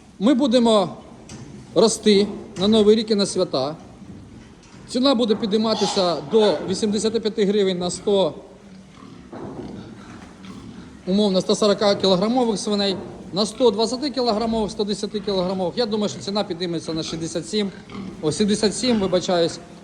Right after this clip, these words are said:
сімдесят вісім гривень. І з такою ціною ми війдемо Новий рік, його пройдемо.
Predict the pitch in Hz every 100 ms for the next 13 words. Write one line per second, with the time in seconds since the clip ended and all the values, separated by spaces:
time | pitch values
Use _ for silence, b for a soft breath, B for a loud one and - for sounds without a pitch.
0 | - 180 180 175 202 170 165 175 160 131
1 | 120 110 104 101 - - - 190 247 277
2 | 240 240 226 202 202 196 185 185 175 196
3 | 202 269 277 - - - - - - -
4 | - - - 190 196 214 226 285 262 208